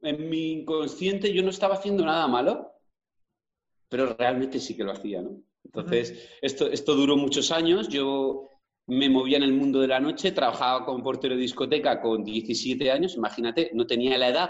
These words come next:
Speaker 1: para que entrara a la discoteca, pedía el carnet.
Speaker 2: <laughs>
Speaker 1: Sí, yo tenía diecisiete, o sea,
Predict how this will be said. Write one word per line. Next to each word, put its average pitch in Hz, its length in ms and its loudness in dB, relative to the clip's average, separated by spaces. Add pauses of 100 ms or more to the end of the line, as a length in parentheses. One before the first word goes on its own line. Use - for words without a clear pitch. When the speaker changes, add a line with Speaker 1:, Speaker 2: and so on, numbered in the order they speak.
Speaker 1:
para 117 340 -2
que 113 60 -8
entrara 113 320 -2
a 135 40 -4
la 143 60 -4
discoteca, 165 600 -4 (420)
pedía 143 240 4
el 165 120 2
carnet. 165 400 2 (320)
Speaker 2:
<laughs> - 600 -14
Speaker 1:
Sí, 147 140 -4
yo 135 80 -6
tenía 175 220 0
diecisiete, 170 680 -4
o 98 260 -8
sea, - 20 -2